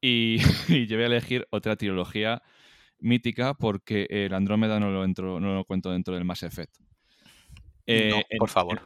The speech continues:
Speaker 1: en... no, no, es que, madre mía. Madre mía.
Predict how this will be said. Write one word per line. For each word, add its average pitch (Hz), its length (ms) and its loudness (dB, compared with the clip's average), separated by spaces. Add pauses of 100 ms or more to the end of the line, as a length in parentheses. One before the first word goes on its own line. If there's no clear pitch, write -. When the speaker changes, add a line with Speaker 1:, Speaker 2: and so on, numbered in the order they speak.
(600)
Speaker 1:
en... 107 60 -6
no, 92 100 -6
no, 87 180 -6
es - 140 -12
que, 90 640 -10 (340)
madre - 260 -20
mía. - 120 -20 (680)
Madre 92 260 -4
mía. 78 260 -8